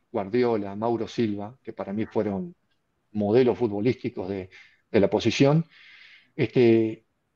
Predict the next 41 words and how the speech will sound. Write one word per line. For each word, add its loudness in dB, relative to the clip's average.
jugaban 0
solo 0
delante -4
de -6
la -8
línea -6
de -10
cuatro, -10
abarcaban 0
mucho 0
más -4
terreno 2
y 0
se -4
lucían -2
mucho -6
más. -4
Y, 2
y -2
hoy 0
en 0
día 0
lo -8
que -18
son -8
las -8
transiciones, 0
lo -10
que -18
son -4
las -2
reducciones -4
de -6
espacios, -6
los -6
equipos -2
son -2
mucho -2
más -4
cortos, 0
Damián. -4